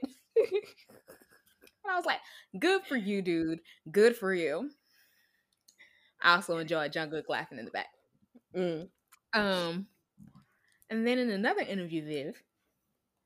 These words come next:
Speaker 1: this wasn't a passive aggressive moment, but this was just a moment that stuck out into my mind because of what, um, we named the episode last week. What we named the episode, what Viv named the episode, 'cause Viv names the episodes.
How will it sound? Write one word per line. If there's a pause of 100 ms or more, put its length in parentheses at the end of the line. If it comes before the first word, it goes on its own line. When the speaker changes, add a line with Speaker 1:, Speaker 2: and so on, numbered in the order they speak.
(1040)
Speaker 1:
this
wasn't
a
passive
aggressive
moment,
but
this
was
just
a
moment
that
stuck
out
into (680)
my
mind (260)
because
of
what, (200)
um,
we
named (560)
the
episode
last
week. (360)
What
we
named
the
episode,
what
Viv
named
the
episode,
'cause
Viv
names
the
episodes.